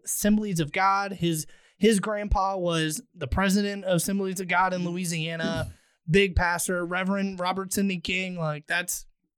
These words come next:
Speaker 1: that's granddaddy. Um, and so my dad grew up in that atmosphere. His parents, um, were lead singers of a gospel group called the Masters,
Speaker 2: Hmm.
Speaker 1: not the famous Masters that the world,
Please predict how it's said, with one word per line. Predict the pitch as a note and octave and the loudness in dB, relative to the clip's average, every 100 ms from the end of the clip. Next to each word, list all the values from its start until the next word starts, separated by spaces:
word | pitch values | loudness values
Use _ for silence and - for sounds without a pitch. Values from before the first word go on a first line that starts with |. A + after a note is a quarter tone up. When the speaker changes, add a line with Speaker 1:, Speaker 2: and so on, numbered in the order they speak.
| _ - | _ -2
Speaker 1:
that's | E3 E3+ | 0 2
granddaddy. | F3+ E3+ D3 B2 A#2+ - _ - - - | 0 2 0 0 -2 -10 _ -20 -20 -4
Um, | - F3 E3+ D#3 C#3 C3 - _ _ - - - | 2 4 4 2 2 -2 -6 _ _ -18 -14 -2
and | - F3+ | 4 4
so | D#3 F#3+ E3+ | 6 4 4
my | D#3+ D#3+ | 2 -2
dad | C#3+ G#3 A#3+ G3 | 0 0 0 -2
grew | D#3+ G3+ | 0 2
up | G#3+ G#3 | 2 0
in | F3 | 0
that | D#3+ | 0
atmosphere. | F3 F3 F#3 - E3+ E3+ D#3+ | -2 -2 -4 -2 -2 -2 -2
His | D#3 C#3+ | -4 0
parents, | - F3+ F#3 F#3 - - _ _ _ - | 2 2 0 -2 -6 -10 _ _ _ 0
um, | E3 D3 C3+ B2+ D3+ | 2 4 2 0 0
were | D#3+ D#3 D3+ C#3 | 0 0 0 -2
lead | F3 F3+ | 0 0
singers | D#3+ F#3 E3+ E3+ D#3 | 0 -2 -2 -4 -4
of | - D#3 D#3 E3 | 0 0 0 -2
a | D3+ C#3+ C3+ | -2 -2 -4
gospel | D3+ D3+ E3+ - F#3+ | -2 -2 -2 0 -2
group | D#3+ F3+ G#3+ A#3+ - | 0 0 0 2 0
called | - E3 C#3+ | 0 0 0
the | |
Masters, | B2 A#2+ C#3+ - - A3+ C4 - - - | -2 0 0 0 0 0 0 -4 -10 -4
Speaker 2:
Hmm. | B2 | 2
Speaker 1:
not | E3 F#3 | 4 4
the | F#3+ | 2
famous | E3+ F3+ F3+ F#3+ - | -2 0 0 -2 -2
Masters | D#3+ E3+ - F3+ E3+ | -4 -2 0 0 0
that | E3 D3+ | -2 -2
the | - | -4
world, | C#3+ D#3+ F3 F#3 F#3 | -4 -2 -2 -2 -8